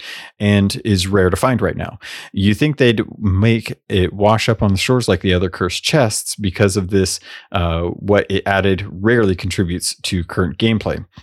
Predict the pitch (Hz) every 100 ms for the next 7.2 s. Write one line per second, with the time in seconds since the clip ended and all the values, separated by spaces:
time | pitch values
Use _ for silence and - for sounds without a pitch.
0 | _ - 95 98 - 117 117 117 - 92
1 | 95 - 110 110 104 - 95 92 87 -
2 | - - 156 92 92 87 85 90 87 90
3 | 98 92 87 - - - - - 95 123
4 | 104 87 90 123 92 85 87 92 92 110
5 | 104 - 107 101 - - - 95 87 85
6 | - 92 92 87 120 117 107 - 107 107
7 | 107